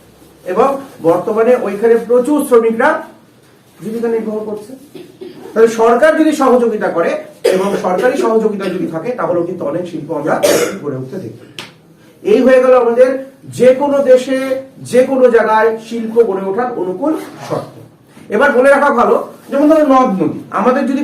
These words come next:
ভারতবর্ষ হয়, তাহলে যে নদ নদীগুলো থাকবে, সেটা যদি আমেরিকা হয় বা লন্ডন হয় বা ইউরোপের অন্য কোনো দেশ হয়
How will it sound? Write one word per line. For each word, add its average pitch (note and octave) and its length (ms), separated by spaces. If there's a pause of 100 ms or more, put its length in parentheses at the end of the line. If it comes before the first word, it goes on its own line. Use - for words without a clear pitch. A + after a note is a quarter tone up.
ভারতবর্ষ C4 480 (160)
হয়, A3 160 (300)
তাহলে C4+ 340
যে C4+ 80 (100)
নদ A3+ 220
নদীগুলো C4 320 (100)
থাকবে, A3 240 (200)
সেটা A#3+ 200
যদি B3+ 160 (120)
আমেরিকা C4 400
হয় B3+ 160
বা B3 160
লন্ডন A#3+ 440
হয় B3 160
বা B3 100
ইউরোপের A#3+ 420
অন্য A3+ 100 (100)
কোনো A#3+ 120 (120)
দেশ B3+ 200
হয় - 180